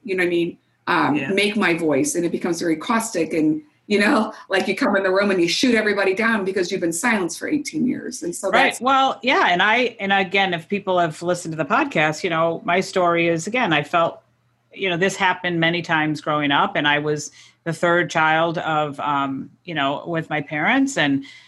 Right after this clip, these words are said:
Speaker 2: and all that was good, but I felt like I wasn't seen a lot. And I felt, and I, again, was very, um, uh, raised in a very conservative home, and we just did what our parents said and followed along. And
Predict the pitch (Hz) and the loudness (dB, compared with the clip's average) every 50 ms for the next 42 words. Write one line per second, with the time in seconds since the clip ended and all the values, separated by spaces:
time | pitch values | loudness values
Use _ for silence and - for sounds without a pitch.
0 | _ _ - 214 214 214 214 214 220 220 190 196 185 165 - - 294 339 320 262 | _ _ -2 0 2 2 2 2 2 2 2 2 0 0 0 0 0 2 2 2
1 | 190 202 185 180 175 170 - 208 202 208 - 190 180 170 170 190 180 175 175 175 | 2 2 2 2 2 2 2 2 2 2 2 2 0 2 2 2 2 2 2 0
2 | 170 175 160 165 - 180 170 160 156 147 143 135 147 180 220 233 220 190 170 170 | 0 -2 -6 -6 -4 -4 -2 -2 -2 0 0 2 4 4 2 2 0 2 2 2
3 | 165 165 165 - 185 165 165 165 156 - - 190 185 175 170 175 180 170 190 185 | 2 2 0 0 2 2 2 0 -2 -6 -8 -4 0 2 2 2 2 2 2 2
4 | 175 160 165 165 165 160 160 170 170 170 170 175 175 170 170 - - 165 160 160 | 2 2 0 -2 -2 -2 0 2 2 4 4 4 2 2 2 2 2 2 2 4
5 | 156 151 151 151 156 156 156 - _ _ _ _ _ _ - - - _ _ _ | 2 2 0 -2 -6 -6 -8 -10 _ _ _ _ _ _ -18 -18 -18 _ _ _
6 | _ - 165 165 160 160 160 175 190 196 196 190 190 190 185 165 170 165 165 170 | _ -8 -4 -2 0 0 2 2 2 2 2 0 0 -2 0 2 2 4 4 2
7 | 170 175 202 170 - - 180 170 160 180 175 175 175 175 175 175 - - - 165 | 2 0 -4 -4 -2 -2 -2 0 0 0 2 2 2 0 -2 -6 -10 -12 -8 -2
8 | 170 180 180 208 262 320 320 220 180 165 160 160 170 165 165 - 180 170 165 170 | 0 2 2 2 2 2 2 2 2 0 0 0 0 -2 -2 -2 -2 0 2 2
9 | 160 160 151 156 - 160 156 151 147 151 151 - - 147 165 208 254 262 214 160 | 2 2 0 0 -2 -2 -2 -2 -2 -4 -6 -4 -2 0 2 2 2 0 0 -2
10 | 143 - 156 151 151 151 147 143 147 143 143 147 160 180 214 233 226 190 160 143 | -2 0 0 0 2 0 0 -2 -2 0 0 2 2 4 2 2 2 2 2 2
11 | 143 143 | 2 0